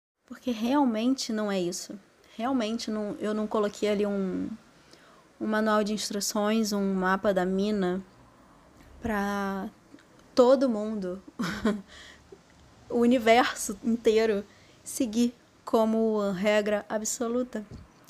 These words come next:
De forma alguma é isso. E, hum, provavelmente eu escrevi isso no post que eu fiz.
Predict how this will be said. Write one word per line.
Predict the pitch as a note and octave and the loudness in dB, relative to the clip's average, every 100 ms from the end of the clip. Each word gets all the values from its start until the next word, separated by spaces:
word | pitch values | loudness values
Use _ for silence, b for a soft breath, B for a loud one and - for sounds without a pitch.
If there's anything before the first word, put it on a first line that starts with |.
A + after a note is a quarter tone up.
| - | -14
De | A3+ A#3+ | -4 -4
forma | - - B3+ B3 B3+ C4 - | 0 4 4 4 0 -2 -2
alguma | B3 A#3+ G#3 G3+ G#3 G3 - | 0 2 0 0 -2 -4 -2
é | A3 G#3 | -2 0
isso. | G3 G#3 - A#3+ B B B B B B _ | -2 -4 -6 -8 B B B B B B _
E, | - G#3+ G#3+ G#3 G3+ G3 F#3+ | -8 -6 -6 -6 -4 -4 -4
hum, | F#3 G3 - _ _ _ _ B B B B _ _ | -6 -8 -12 _ _ _ _ B B B B _ _
provavelmente | D#4+ E4+ F#4 G4 E4 D#4+ D4+ | 4 4 4 4 4 4 2
eu | |
escrevi | D4 D#4+ D4 B3 B3 | 0 0 0 0 -2
isso | A#3 A#3 A#3+ | -2 -2 -4
no | A3+ | -4
post | A3+ G3 G3 - G3 | -2 -2 -2 -4 -8
que | G#3 | -10
eu | G#3 | -10
fiz. | - G3 G#3 - | -8 -8 -8 -12